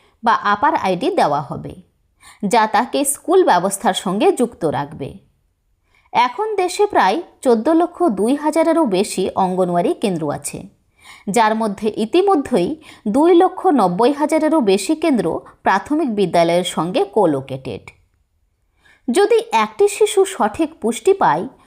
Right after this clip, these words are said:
সুস্থ থাকে এবং আনন্দময়ভাবে শেখে, তাহলে তার শিক্ষা গ্রহণের ক্ষমতা স্বাভাবিকভাবেই বাড়ে। রাষ্ট্রীয় শিক্ষানীতিতে তাই বলা হয়েছে, শিশু যে ভাষায় কথা বলে, সেই ভাষায় তার শিক্ষা হওয়া জরুরি।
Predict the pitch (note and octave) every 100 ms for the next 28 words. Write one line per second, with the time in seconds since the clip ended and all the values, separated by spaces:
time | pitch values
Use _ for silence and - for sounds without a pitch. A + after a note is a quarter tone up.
0 | - _ - E4+ - - G#4 G4 F#4 F#4
1 | - A#3 A#3+ A#3 - G#3 B3+ D4 F4 F4
2 | F#4 D4+ D4+ D4 - G3+ A#3+ - D#3 A3+
3 | - - _ - A3+ C4+ C#4+ D4 G3 G3
4 | - B3 - E4+ D4+ D4 C4 B3 B3 F#3+
5 | E3 E3+ A#4 - - _ - - G3+ D4+
6 | G4+ B3+ G#3 D3+ A3 G#4 G3 C3 - -
7 | - _ _ _ _ _ _ _ _ _
8 | - A#3+ C4 - F#4+ G#4+ - A#3 - D4+
9 | E4+ E4+ C#4 C4 A3 F#3 E3+ E3 G#3 C#4
10 | E4+ F4 - F#3+ D#3 - _ _ _ -
11 | F4 - F#4 F3+ A3+ C#4+ F4+ F4+ G#4+ G#4+
12 | F4 E4+ F4 F4+ F4 C5 - - _ -
13 | C#4+ C4+ B3 A#3 D#4 A4 G3 - - F#3
14 | - E3 E3+ B3+ C4 F#3+ C#3+ C3+ -